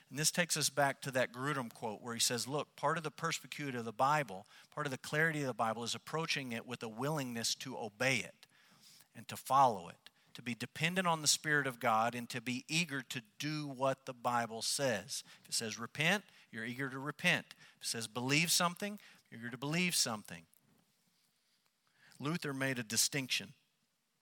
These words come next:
I think it's helpful. He talked about the clarity of the Bible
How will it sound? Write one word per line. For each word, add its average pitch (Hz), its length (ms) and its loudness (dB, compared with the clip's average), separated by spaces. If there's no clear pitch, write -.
I 143 80 0
think 131 200 -6
it's 117 160 0
helpful. 117 400 -6
He 147 80 0
talked 143 300 -2
about 123 240 -2
the 120 60 -12
clarity 123 460 0
of 113 80 -4
the 107 60 -8
Bible 117 420 -6